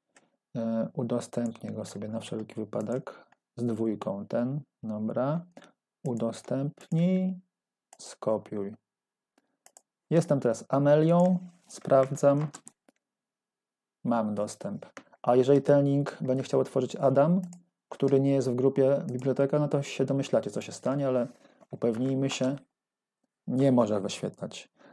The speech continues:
A co zrobić, żeby w takim układzie Adam mógł to wyświetlać? No muszę go dodać do grupy biblioteka. Czyli wchodzę sobie do, e, użytkowników.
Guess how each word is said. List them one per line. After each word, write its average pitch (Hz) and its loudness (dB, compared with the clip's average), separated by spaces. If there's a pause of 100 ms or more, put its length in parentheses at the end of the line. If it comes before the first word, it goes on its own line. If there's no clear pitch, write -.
(180)
A 127 6
co 156 6
zrobić, 147 8
żeby 143 8
w - -20
takim - 6
układzie 131 6
Adam 127 4
mógł 127 -2
to 127 -2
wyświetlać? 135 2 (440)
No 180 2
muszę 165 4
go 170 8
dodać 139 6
do 131 4
grupy 117 0
biblioteka. 123 2 (580)
Czyli 113 -2
wchodzę 143 2
sobie 110 -2
do, 107 0 (1200)
e, 104 -8 (200)
użytkowników. 147 4